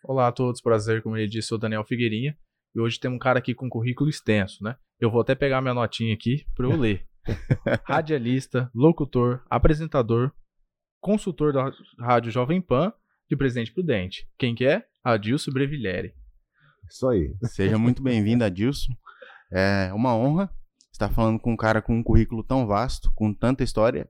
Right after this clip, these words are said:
Speaker 2: e esquecendo de anotar uma coisa: corretor de imóveis.
Speaker 1: Corretor de imóveis.
Speaker 3: Corretor de imóveis.
Speaker 2: Não tá no, não tá no script,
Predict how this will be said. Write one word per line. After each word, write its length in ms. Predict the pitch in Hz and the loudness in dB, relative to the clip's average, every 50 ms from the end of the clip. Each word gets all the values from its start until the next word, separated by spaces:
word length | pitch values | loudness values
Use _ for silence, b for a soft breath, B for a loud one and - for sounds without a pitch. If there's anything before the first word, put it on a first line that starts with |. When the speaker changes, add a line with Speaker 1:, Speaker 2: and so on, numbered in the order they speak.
| _ _ | _ _
Speaker 2:
e 120 | 110 117 | 0 0
esquecendo 520 | 120 120 - _ - 123 113 - 120 123 | 0 -2 -6 _ -4 -4 -2 0 0 0
de 80 | 127 123 139 | 2 2 2
anotar 280 | 139 143 147 _ 147 | 0 0 0 _ -2
uma 140 | 143 147 151 | 0 0 0
coisa: 320 | - 156 143 131 110 104 b b b b b _ | 0 2 2 2 0 -2 b b b b b _
corretor 540 | - 131 131 131 123 104 _ - 127 139 143 | -2 0 2 2 0 0 _ 0 0 0 0
de 80 | 147 | 0
imóveis. 540 | 165 139 117 113 123 120 107 95 95 - - | 0 0 2 2 2 2 0 -4 -4 -6 -2
Speaker 1:
Corretor 360 | - 131 117 113 113 - 127 | 0 2 2 2 2 2 0
de 60 | 120 | 2
imóveis. 400 | 143 147 123 104 98 95 95 92 87 85 80 - | 2 2 2 2 2 2 0 -2 0 0 2 2
Speaker 3:
Corretor 80 | - | 2
de 80 | 76 80 | 0 -2
imóveis. 100 | 82 - | 0 0
Speaker 2:
Não 220 | 110 117 117 110 | 2 2 2 0
tá 240 | 101 - 107 107 120 | 0 -2 0 0 2
no, 340 | 120 123 117 113 107 101 101 101 - - | 0 0 -2 -4 -6 -6 -2 -2 -2 -2
não 280 | - 101 104 104 104 101 | 0 2 2 2 2 0
tá 180 | _ 104 101 | _ 0 2
no 100 | 107 110 | 4 2
script, 720 | 104 101 - - 131 151 196 - _ - - - - - | 2 0 0 -2 0 -2 -2 -2 _ -6 -6 -4 -4 -6